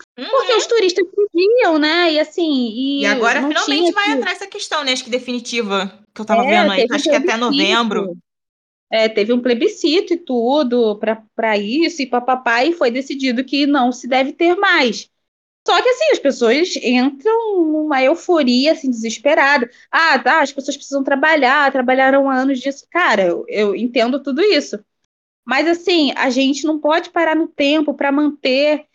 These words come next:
Speaker 1: raízes colonizadoras, <laughs> cara.
Speaker 2: E os próprios
Speaker 1: A gente tem
Speaker 2: moradores
Speaker 1: que
Speaker 2: reclamam
Speaker 1: evoluir.
Speaker 2: porque é, tipo assim, um negócio que, tipo assim, tu tá lá no trânsito, porque o trânsito, pô, já é umas vias, assim, meio complicadas. E aí você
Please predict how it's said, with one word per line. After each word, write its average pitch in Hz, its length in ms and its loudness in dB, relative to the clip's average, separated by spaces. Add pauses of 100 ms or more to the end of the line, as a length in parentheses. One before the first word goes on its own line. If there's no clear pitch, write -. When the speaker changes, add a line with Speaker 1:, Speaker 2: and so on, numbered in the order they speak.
(140)
Speaker 1:
raízes 285 540 -2
colonizadoras, 294 1080 0
<laughs> - 20 -18
cara. 196 220 -4 (100)
Speaker 2:
E 349 80 -6
os 392 120 -4
próprios 370 520 -2
Speaker 1:
A 302 120 0
gente - 0 -
tem - 0 -
Speaker 2:
moradores 277 540 0
Speaker 1:
que 381 60 0
Speaker 2:
reclamam 277 460 0
Speaker 1:
evoluir. 269 100 0
Speaker 2:
porque 311 480 -6 (400)
é, - 120 -4
tipo 466 180 -8
assim, 508 160 -4
um 359 100 -4
negócio 320 340 -4
que, 370 60 -14
tipo 349 220 -12
assim, 330 180 -16
tu 294 120 -14
tá 294 100 -6
lá 302 140 0
no 427 100 -10
trânsito, 254 440 -4
porque - 100 -6
o 277 80 -2
trânsito, 285 720 -10 (440)
pô, 330 160 -4
já 277 160 -6
é 294 120 -2
umas 370 280 -4
vias, 330 240 -6
assim, 359 220 -8
meio 370 160 -4
complicadas. 349 880 -4
E 262 40 -4
aí 285 140 0
você 359 720 -2